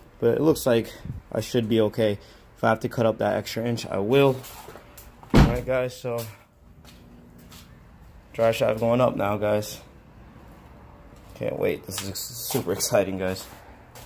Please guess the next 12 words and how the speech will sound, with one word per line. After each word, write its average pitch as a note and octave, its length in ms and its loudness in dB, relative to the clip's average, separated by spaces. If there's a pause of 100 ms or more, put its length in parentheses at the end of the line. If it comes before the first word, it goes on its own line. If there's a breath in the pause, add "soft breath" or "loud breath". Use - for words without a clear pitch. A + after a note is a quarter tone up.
(300)
Hope A2 140 -12
you're G#2+ 120 0
excited G#2 300 -2
as G2+ 120 -2
I G2+ 140 4
am. F#2+ 240 -2 (1700)
All A2+ 80 -2
right, G#2+ 120 -2
be G2+ 60 -4
right G#2+ 160 2
back, G#2 180 2
guys. F#2+ 280 -2